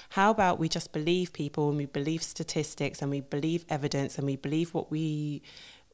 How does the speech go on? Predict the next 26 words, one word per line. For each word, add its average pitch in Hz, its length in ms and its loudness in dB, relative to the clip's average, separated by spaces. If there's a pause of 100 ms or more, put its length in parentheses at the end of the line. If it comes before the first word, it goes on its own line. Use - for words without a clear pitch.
(140)
what - 160 0
we 151 80 2
see 165 320 0
happening? 147 760 -2 (420)
'Cause 151 520 2 (420)
we 175 200 6
all 190 160 6
know 151 500 2 (140)
everybody 160 680 2
has 143 200 -4
been, 147 380 -2 (360)
I 156 160 2
would 156 140 4
argue 151 340 4
that 147 140 4
everybody 143 380 0
has 139 100 -2
been 143 160 -2
in 139 120 0
a 139 40 -2
situation 143 680 -2
where 143 100 0
they've 139 140 -2
seen 139 420 -2
a 143 60 0
woman 135 540 0